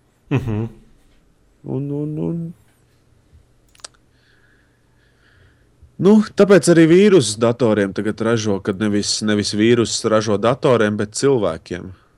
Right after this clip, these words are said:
Speaker 1: Nu,
Speaker 2: Kad,
Speaker 1: tāpēc,
Speaker 2: kad
Speaker 1: ka datorsistēmas jau bišķi aizsargātākas un,
Speaker 2: Nu, plus
Speaker 1: īsti
Speaker 2: vēl vienkāršāk ir tagad uzla-, uzlauzt nevis datoru, bet vienkārši iestāstīt cilvēkam, lai viņš atver kaut kādu failu, un...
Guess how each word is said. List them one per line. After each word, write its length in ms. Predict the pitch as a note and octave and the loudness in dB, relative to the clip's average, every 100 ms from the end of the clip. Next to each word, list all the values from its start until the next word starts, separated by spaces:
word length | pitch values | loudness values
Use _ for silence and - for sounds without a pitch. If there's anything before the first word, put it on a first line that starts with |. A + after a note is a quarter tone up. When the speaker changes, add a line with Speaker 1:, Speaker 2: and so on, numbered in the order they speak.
| _ _ _ _ _ _ _ _ _ _ _ D3 | _ _ _ _ _ _ _ _ _ _ _ -6
Speaker 1:
Nu, 80 | |
Speaker 2:
Kad, 80 | C#3 | -6
Speaker 1:
tāpēc, 220 | - C#3+ - | 0 0 0
Speaker 2:
kad 60 | |
Speaker 1:
ka 60 | C#3 | -2
datorsistēmas 580 | D3 D3+ - A#2+ G#2+ G2 | -2 -2 -6 -6 -6 -6
jau 60 | G2 | -8
bišķi 280 | A#2 B2+ A#2+ | -10 -8 -8
aizsargātākas 720 | - A#2+ G#2 G2+ G2+ F2 - | -10 -10 -8 -8 -10 -14 -14
un, 120 | G2+ F2+ F2+ F#2 | -14 -14 -16 -14
Speaker 2:
Nu, 160 | F#2 F#3+ G3+ F3+ - | -6 -2 -2 -2 -4
plus 260 | G3 G3+ | 2 4
Speaker 1:
īsti 80 | D#3+ | 4
Speaker 2:
vēl 140 | D3 C#3+ | 2 0
vienkāršāk 720 | D3 C3+ A2+ - A#2+ G#2 A2+ | -6 0 -2 0 -2 0 -4
ir 80 | G#2 - | -6 -4
tagad 320 | A2 G2+ G#2+ | -2 -2 -2
uzla-, 300 | A2+ G#2+ F2+ G2 G#2+ G#2+ A2+ | -2 -2 -4 -6 -12 -10 -2
uzlauzt 400 | A#2+ A2+ F#2+ - | -2 0 -4 -4
nevis 160 | G2+ G2 | -8 -2
datoru, 460 | A#2 C3+ G#2 G2 F#2+ | -2 0 -2 -2 -4
bet 140 | - | -6
vienkārši 480 | G2+ G2 E2+ - G2+ | -6 -4 -6 -4 -6
iestāstīt 500 | - D#2+ - F2+ - | -4 -10 -8 -10 -4
cilvēkam, 500 | B2+ A#2 F#2+ E2+ F#2+ | -2 0 -2 -4 -8
lai 140 | F2+ F2+ | -6 -6
viņš 220 | F#2 G2 | -6 -6
atver 340 | G2 A2 F#2+ - | -6 -4 -8 -6
kaut 160 | E2+ E2 | -10 -10
kādu 220 | F2 F2+ | -10 -10
failu, 540 | - G#2+ G2+ F2 E2+ | -4 0 0 -2 -4
un... 80 | F2 | -8